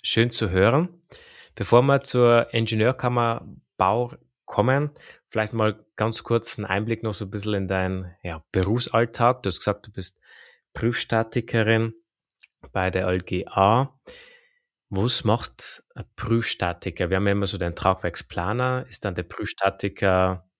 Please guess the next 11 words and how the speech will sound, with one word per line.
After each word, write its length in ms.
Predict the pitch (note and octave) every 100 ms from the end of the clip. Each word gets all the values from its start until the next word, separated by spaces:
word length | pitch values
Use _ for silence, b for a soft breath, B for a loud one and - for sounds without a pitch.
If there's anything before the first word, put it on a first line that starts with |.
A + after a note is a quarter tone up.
| -
sagen 240 | - F2
wir 60 | F2
mal, 280 | F2+ F2+
sowas 420 | G2 - F2+ F2 -
Ähnliches 880 | A2 A2+ B2+ B2 - A#2 A#2 - -
oder 300 | - F#2 F#2+
gibt 240 | F2+ -
es 160 | G2 -
da 180 | G2 F#2
gewisse 460 | F2+ F#2 F#2+ -
Unterscheidungskriterien? 1400 | F2 F2+ F#2 G2 A2+ B2+ - - A2 - A2 G#2+ G#2+ G#2